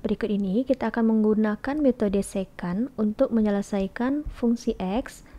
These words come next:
sama dengan Euler pangkat X dikurang lima X kuadrat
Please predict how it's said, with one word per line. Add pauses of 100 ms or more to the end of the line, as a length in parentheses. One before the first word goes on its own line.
(120)
sama
dengan
Euler
pangkat
X
dikurang (480)
lima (160)
X
kuadrat